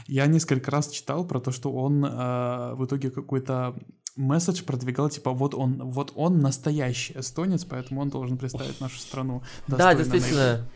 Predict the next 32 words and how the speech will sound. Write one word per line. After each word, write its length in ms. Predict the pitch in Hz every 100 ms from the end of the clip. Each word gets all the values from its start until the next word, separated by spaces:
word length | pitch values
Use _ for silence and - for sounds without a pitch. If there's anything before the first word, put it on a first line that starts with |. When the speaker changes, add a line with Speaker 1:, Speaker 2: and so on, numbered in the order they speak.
| - - - -
Speaker 1:
вот 60 | -
Speaker 2:
Действительно, 340 | 170 202 196
такое 300 | 185 185 180
было, 560 | 143 165 190 202 175 156
и 300 | - 147 156
это 460 | 156 151 175 143 139
людям 260 | 139 131 135
не 80 |
понравилось 500 | 127 123 123 117 107 107
на 60 |
самом 300 | - 107 104
деле. 320 | 104 127 175 131 110 107 113
Это 380 | 113 - 113 107
посчитался, 1700 | - - 113 - 110 110 110 104 - - 107 104 104 101 101 101 135
Speaker 1:
Мавитон 100 | 131
Speaker 2:
некоторые 360 | 131 127 123
Speaker 1:
какой-то, 140 | 120 127
Speaker 2:
называли, 340 | 120 120 120
Speaker 1:
да? 260 | 117 117 143 - -
Speaker 2:
да, 380 | 143 160 135 131
это 200 | 127 131
нач-, 280 | 127 - 143
называли 720 | 139 139 135 123 131 131 127
больше 300 | 123 120 -
таким 260 | 123 113
даже 140 | 110 107
российским 580 | 110 - 160 180 - 151
заявлением, 680 | 135 139 123 123 120 113 107
более 200 | 107 107
таким, 300 | 101 - 104
типа, 300 | - - 101 98 107 104 110 101 - 107 113
ультранационалистическим. 1080 | 123 - - - 190 196 170 - 156 147